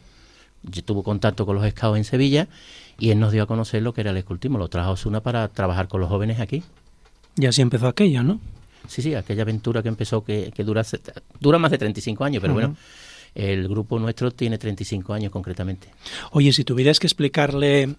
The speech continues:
Speaker 2: a alguien, yo que sé, que nunca ha oído hablar de los scouts, cosa que puede ser complicado, pero vamos, ¿qué hace un eus-, un scout? ¿Qué valores defendéis? No sé, ¿qué, qué, cómo se lo explicamos? Cualquiera de los dos.
Speaker 1: Bueno, el, el ser scout es,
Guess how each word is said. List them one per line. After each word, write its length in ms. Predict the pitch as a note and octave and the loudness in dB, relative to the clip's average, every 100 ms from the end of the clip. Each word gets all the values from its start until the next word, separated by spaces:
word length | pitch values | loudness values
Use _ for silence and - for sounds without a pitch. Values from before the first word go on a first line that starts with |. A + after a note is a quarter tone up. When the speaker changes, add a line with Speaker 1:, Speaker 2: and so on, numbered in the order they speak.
| - | -10
Speaker 2:
a 160 | - B2+ | -6 -2
alguien, 300 | A#2+ A#2 A#2 | -2 -2 -6
yo 100 | A#2+ | -6
que 80 | A#2 | -4
sé, 160 | - | -6
que 140 | - A#2+ | -4 -4
nunca 360 | A#2+ A#2 C3+ | -4 -4 -2
ha 40 | B2+ | 0
oído 220 | B2 A#2+ | 0 0
hablar 260 | A#2+ B2 | 0 0
de 80 | A#2+ | 0
los 200 | A#2 G#2+ A#2+ | -2 -2 -4
scouts, 360 | - C#3 A#2 | -2 -2 -2
cosa 260 | - B2+ B2+ | -6 -8 -6
que 80 | A#2+ | -8
puede 240 | - C3+ | -10 -8
ser 200 | - B2 | -6 -4
complicado, 520 | B2 B2 A#2+ A#2+ D#3+ D3+ | -4 -4 -4 -4 -4 -4
pero 140 | C3 | -2
vamos, 240 | D3 B2 - - - - _ | 0 0 -6 -16 -16 -18 _
¿qué 160 | - E3+ | 2 2
hace 240 | E3+ - | 2 2
un 140 | D3 C#3 | 0 0
eus-, 320 | B2+ A#2 - - | -4 -6 -8 -4
un 200 | D3 C3 | -2 0
scout? 380 | - - - - | -2 -6 -8 -2
¿Qué 200 | F#3 F3 | 0 0
valores 540 | D3+ C#3 D#3 C#3+ B2 | 0 2 2 2 0
defendéis? 720 | A#2 - B2+ B2+ C3+ A2+ - | -4 -8 -8 -4 -2 -2 -6
No 120 | C3 | -6
sé, 160 | C3 B2+ | -8 -8
¿qué, 160 | - C3+ | -8 -8
qué, 200 | E3 - _ | -8 -12 _
cómo 160 | G3+ G3+ | 2 4
se 120 | G3 | 6
lo 80 | F3 | 4
explicamos? 600 | D#3+ D3 B2 G#2+ - - _ _ _ - | 2 -2 -2 -10 -12 -14 _ _ _ -12
Cualquiera 340 | C#3 D3+ D#3 | -4 2 4
de 60 | D3 | 4
los 160 | B2+ | 2
dos. 240 | A#2 - - - - - - - | -4 -16 -18 -20 -20 -20 -20 -18
Speaker 1:
Bueno, 380 | G2 G#2 G#2+ G2 F2 | -12 -8 -8 -10 -12
el, 520 | E2+ E2+ F2+ F2 F2+ - | -12 -10 -10 -12 -14 -16
el 320 | A#2 F#2+ F#2 | -14 -14 -12
ser 240 | - B2+ | -10 -10
scout 420 | C3 D3 D3+ B3+ | -8 -6 -6 -8
es, 460 | - C#3+ D3 - - | -12 -14 -14 -16 -20